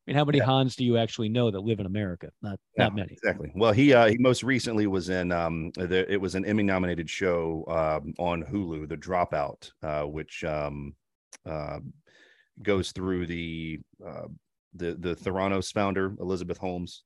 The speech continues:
Speaker 2: So he had, uh, he had a role in that show. So he's, he's still active and actually in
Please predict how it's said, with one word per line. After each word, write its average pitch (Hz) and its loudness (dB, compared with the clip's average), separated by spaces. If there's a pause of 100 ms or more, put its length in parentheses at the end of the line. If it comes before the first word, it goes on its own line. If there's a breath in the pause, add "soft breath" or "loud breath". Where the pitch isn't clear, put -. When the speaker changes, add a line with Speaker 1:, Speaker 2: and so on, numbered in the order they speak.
Speaker 2:
So 87 -4
he 92 -4
had, 85 2
uh, 78 -2 (420)
he 104 -2
had 90 2
a 82 0
role 80 -4
in 76 -6
that 80 2
show. - -8 (140)
So - -8
he's, 85 -4
he's 101 -2 (260)
still 147 6
active 101 4
and 90 -2
actually 87 -4
in 82 0